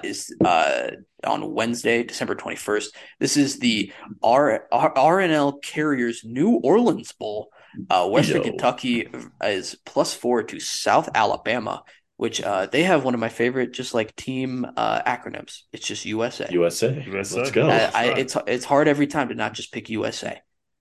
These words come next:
Speaker 1: uh, when I see it down there. So, uh, we're gonna start, though, with Zach and see what he thinks.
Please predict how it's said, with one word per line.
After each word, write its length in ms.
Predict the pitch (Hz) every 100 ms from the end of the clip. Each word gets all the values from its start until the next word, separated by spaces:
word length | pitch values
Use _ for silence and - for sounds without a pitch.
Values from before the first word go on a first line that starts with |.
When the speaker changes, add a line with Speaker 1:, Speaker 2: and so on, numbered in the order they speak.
| -
Speaker 1:
uh, 200 | - 165
when 100 | 156
I 60 | -
see 200 | - 82
it 100 | -
down 180 | 67 -
there. 140 | 57
So, 380 | - 78 78 - - _ -
uh, 300 | 87 80 76 -
we're 200 | 131 135
gonna 140 | 131
start, 480 | - - 110 113 -
though, 260 | - 101 101
with 200 | - -
Zach 440 | - 85 62 - - _
and 80 | -
see 160 | - -
what 100 | -
he 140 | -
thinks. 320 | - - -